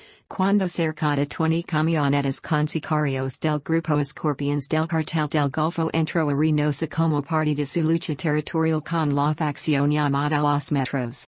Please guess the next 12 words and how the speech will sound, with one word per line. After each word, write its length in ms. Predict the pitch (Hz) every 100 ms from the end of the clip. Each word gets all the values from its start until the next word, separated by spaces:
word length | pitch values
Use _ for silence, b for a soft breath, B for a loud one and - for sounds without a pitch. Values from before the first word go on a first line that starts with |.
| _ _ _ B B B B -
Los 340 | 175 185 -
dos 320 | 170 160 -
grupos 460 | - 160 139 143 131
se 220 | - 151
enfrentaron 720 | 143 - 151 139 165 170 147
en 120 | 151
el 220 | 147 147
lado 320 | 147 151 135 -
este 260 | 160 - 143
de 40 |
la 160 | 139 147
ciudad, 680 | 156 - 156 156 135 131